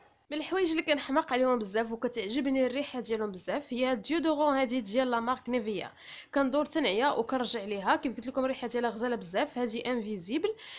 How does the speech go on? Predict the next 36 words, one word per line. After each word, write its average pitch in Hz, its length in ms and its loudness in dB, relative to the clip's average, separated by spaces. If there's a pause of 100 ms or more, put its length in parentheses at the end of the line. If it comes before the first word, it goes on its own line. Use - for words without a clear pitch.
(160)
آه، 247 260 2
كان 269 220 2
عندي 277 220 2
فقط 370 500 -4
معها 277 260 2
واحد 247 320 0
ديفو 262 300 -2
في - 100 -4
الاول، 214 260 0
واحد 247 180 -4
المشكل، 233 440 0
هو 269 140 4
انا 262 240 2
كانت 277 380 -2
ملي 311 200 0
كنرشها 311 460 0
كطلق 302 380 -6
ليا 285 120 2
واحد 262 180 -4
لابودغ 254 440 0
بيضاء، 220 420 -4 (160)
مع 185 180 -2
انني 262 240 2
كنحركها 330 640 -2
مزيان، 175 440 -4 (400)
ولكن 254 320 2
من 320 200 4
بعد 254 220 2
مع 214 100 2
الاستعمال 262 500 2
ما 294 80 4
بقاتش 226 260 -2
كطلق 269 320 -6
ليا 247 120 0
ديك 220 200 -4
لابودغ. 330 540 0